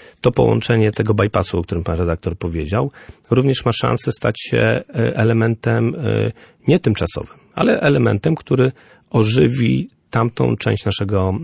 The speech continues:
e, województwa. A może za jakiś czas wrócimy do, e, rewitalizacji dwieście dwadzieścia dziewięć. Ja przypominam, że to jest bardzo długa linia kolejowa. Ona nie ma tylko tego odcinka, o którym pan powiedział, bo to również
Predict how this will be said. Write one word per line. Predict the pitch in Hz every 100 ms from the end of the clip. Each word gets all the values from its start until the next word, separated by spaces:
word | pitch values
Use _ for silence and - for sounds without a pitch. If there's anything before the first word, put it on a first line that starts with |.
| 101
e, | 98 95 95
województwa. | 98 92 90 - - -
A | 311
może | 202 165
za | 127
jakiś | 127 - -
czas | 98 101
wrócimy | 110 - 110 92
do, | 87 85 87 - - - - _ -
e, | 64 82
rewitalizacji | 90 92 90 92 - 101
dwieście | 92 90 -
dwadzieścia | 87 90 -
dziewięć. | 87 90 98
Ja | -
przypominam, | - - 110 123 110
że |
to | -
jest | 104
bardzo | 110 107 107 104 113
długa | 107 110 110 107 107
linia | 98 113 110 82
kolejowa. | 82 82 80 80 82
Ona | 82 85
nie | 123
ma | 120
tylko | 127 110
tego | 104 101 95
odcinka, | 87 - 95 90
o |
którym | 92 95 92
pan | 87
powiedział, | 82 98 135 107 98 - - - - _
bo | 98 101
to | 87
również | 90 95 98